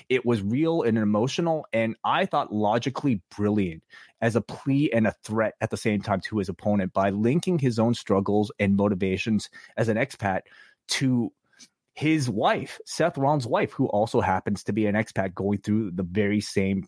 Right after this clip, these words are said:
real trag-, or, or, you know, uh, sufferings and, and tragedies, like, you know, as, as Drew has, um, with it, it, it, uh, it, loved ones who are ill or, or, or have maybe recently passed. Um, I thought it was,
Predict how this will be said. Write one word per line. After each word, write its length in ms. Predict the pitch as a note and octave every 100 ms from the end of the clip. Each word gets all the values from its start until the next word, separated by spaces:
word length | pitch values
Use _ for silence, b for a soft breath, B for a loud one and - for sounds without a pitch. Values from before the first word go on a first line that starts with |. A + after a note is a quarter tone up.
| F2+
real 480 | G#2+ A#2 A2+ G#2+ B B B B -
trag-, 380 | C3+ C#3+ F#3+ -
or, 100 | B2
or, 220 | A#2+ C#3
you 180 | - -
know, 180 | D3+ C#3+ -
uh, 80 | D#3+ - G#3
sufferings 720 | G#3 - F#3 - A#2 E2 E2
and, 120 | D#3+ -
and 140 | A2+
tragedies, 640 | - A#2+ A#2 G#2 E2 E2+ -
like, 240 | F#2+ F#2+
you 40 | G#2
know, 120 | G2
as, 140 | G2 G#2+
as 220 | G2 F2
Drew 360 | - G#2 F#2 E2+
has, 420 | - - F2 -
um, 300 | F#2+ F2 E2 -
with 300 | G#2+ F2+ - - B B B B _ _ _ _ _ C3+
it, 100 | - -
it, 240 | - G2+ -
it, 260 | - - -
uh, 120 | B2+ -
it, 320 | C3+ D#3+ -
loved 220 | B2 A#2+
ones 220 | A#2+ A#2
who 80 | A2
are 100 | G#2
ill 300 | G#2 F#2+ E2 - -
or, 240 | G2+ F#2+ -
or, 300 | F#2 F#2+ G2
or 220 | F#2 F#2
have 140 | G2
maybe 300 | F#2 F#2 F#2
recently 340 | F#2+ F#2+ - F2+
passed. 480 | - E2 D#2+ - -
Um, 340 | F#2+ F#2 F2+ - -
I 140 | G2
thought 240 | - A#2
it 100 | B2
was, 360 | G#2+ G#2 F2+ -